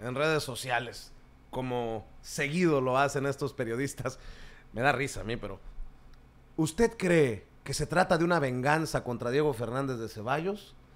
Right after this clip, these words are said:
¿O Diego Fernández de Ceballos, víctima o demonio? Porque, fíjese nada más, ayer Diego Fernández de Ceballos en Radio Centro declaró,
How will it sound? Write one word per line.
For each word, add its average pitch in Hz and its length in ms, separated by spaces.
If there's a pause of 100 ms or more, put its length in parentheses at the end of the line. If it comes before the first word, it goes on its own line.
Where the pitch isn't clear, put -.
(360)
¿O 139 260
Diego 196 260
Fernández 156 440
de 131 100
Ceballos, 113 580
víctima 233 640 (300)
o 131 140
demonio? 120 580 (920)
Porque, 156 540
fíjese 170 280
nada 151 220
más, 139 320 (1300)
ayer 160 540 (280)
Diego 190 280
Fernández 175 400
de 170 120
Ceballos 139 680 (160)
en 143 160
Radio 139 320
Centro 156 540 (140)
declaró, 135 600